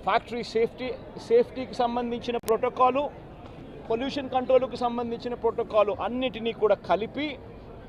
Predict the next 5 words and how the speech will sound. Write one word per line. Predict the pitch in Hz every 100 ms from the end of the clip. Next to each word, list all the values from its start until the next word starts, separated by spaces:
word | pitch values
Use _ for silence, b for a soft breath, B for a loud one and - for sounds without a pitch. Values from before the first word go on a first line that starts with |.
| - - -
ఒక | 196 226
ప్రోటోకాల్ | - 226 262 262 262 254
తీసుకొని | 220 233 233 208
రావడం | 196 190 185
జరిగింది. | 156 156 143 139